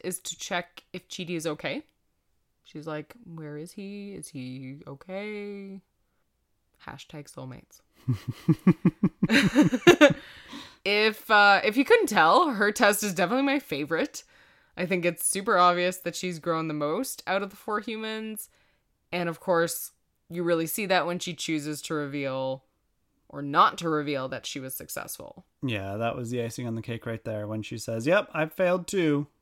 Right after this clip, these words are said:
Speaker 1: Oh yeah, I pushed an old lady on my way to the shrimp bar.
Speaker 2: <laughs> And she thought that was, like,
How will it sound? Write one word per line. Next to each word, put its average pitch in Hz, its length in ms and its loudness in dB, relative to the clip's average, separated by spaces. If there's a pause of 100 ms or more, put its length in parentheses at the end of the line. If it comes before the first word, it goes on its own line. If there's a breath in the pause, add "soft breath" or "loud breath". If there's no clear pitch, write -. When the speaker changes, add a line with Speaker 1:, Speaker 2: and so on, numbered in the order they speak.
(240)
Speaker 1:
Oh 208 160 4
yeah, 185 260 8
I 165 140 6
pushed 202 340 -2
an 185 80 -6
old 190 200 4
lady 160 600 0
on 165 240 -2
my 165 140 0
way 165 160 2
to 160 80 0
the 143 380 -4
shrimp 175 360 -4
bar. 127 440 -6
Speaker 2:
<laughs> - 40 -20
And 110 220 -4
she - 160 -6
thought 120 340 0
that 113 140 0
was, 113 260 -8
like, 104 300 -8